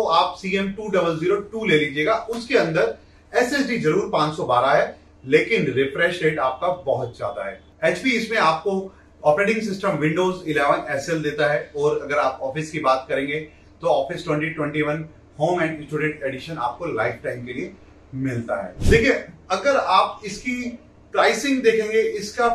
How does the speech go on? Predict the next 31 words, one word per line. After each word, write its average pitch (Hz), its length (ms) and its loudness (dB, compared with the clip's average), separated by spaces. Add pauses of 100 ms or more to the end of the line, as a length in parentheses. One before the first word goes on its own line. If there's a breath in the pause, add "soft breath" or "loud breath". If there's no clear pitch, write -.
processor 214 540 2
देखेंगे 196 340 0
और 202 260 0
इसका - 280 -2
graphics 151 480 2
देखेंगे 147 380 0
तो - 320 -4
आप 185 640 2
note 214 280 0
करेंगे 202 280 4
अभी 175 400 2
तक 175 320 2
जो 214 260 -2
थ्री 233 220 -2
ज़ीरो 196 400 0
फ़ाइव 208 240 4
ज़ीरो 190 220 -2
टीआई 208 360 2
graphics 180 420 0
आ 156 120 6
रहे 175 200 2
थे 185 200 -2
वो 180 340 6
approximately 180 720 -2
सवा 180 260 2
लाख, 156 240 0
डेढ़ 160 180 -4
लाख 147 180 -2
रुपए 151 180 -10
के 151 120 -6
आपको - 720 -6